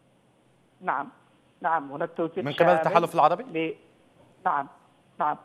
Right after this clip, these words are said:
Speaker 1: وهذه موجودة لدينا بالأسماء والأعمار والأماكن والمناطق والهجمات والتواريخ وكل هذا. آه، هذا، هذه إشارة طبيعية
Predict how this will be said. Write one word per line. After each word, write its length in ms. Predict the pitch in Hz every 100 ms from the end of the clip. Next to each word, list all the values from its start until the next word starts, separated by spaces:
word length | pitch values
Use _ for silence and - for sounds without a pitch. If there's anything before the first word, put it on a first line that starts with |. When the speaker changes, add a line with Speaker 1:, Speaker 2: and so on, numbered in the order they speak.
| 180
Speaker 1:
وهذه 320 | 220 220 180
موجودة 500 | 208 202 220 185 175 165
لدينا 320 | 165 185 208
بالأسماء 840 | 170 151 - - 170 202 226 -
والأعمار 640 | 160 - - 156 175 214 202
والأماكن 720 | 160 - 160 202 208 214 196
والمناطق 600 | 147 151 185 202 226 214
والهجمات 560 | 160 147 156 196 208 208
والتواريخ 540 | 165 170 180 196 214 214 - _ _ _ -
وكل 320 | 170 254 202
هذا. 280 | 165 135 - - _ _ _ _ -
آه، 680 | 165 165 160 165 165 160 - - _ _ _
هذا، 260 | 165 202 220 202
هذه 300 | 190 208 208 - 196
إشارة 240 | - 214 220
طبيعية 680 | 214 185 190 196 202 220